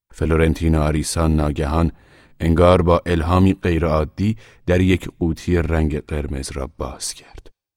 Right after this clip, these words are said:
قوطی کنار تخت دم دستش بود.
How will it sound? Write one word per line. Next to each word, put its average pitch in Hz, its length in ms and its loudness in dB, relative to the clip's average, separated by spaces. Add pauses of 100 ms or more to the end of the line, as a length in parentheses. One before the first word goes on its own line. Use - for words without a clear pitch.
(760)
قوطی 87 420 -2
کنار 82 380 0
تخت 78 420 -6
دم 71 220 -6
دستش - 480 -14
بود. - 260 -20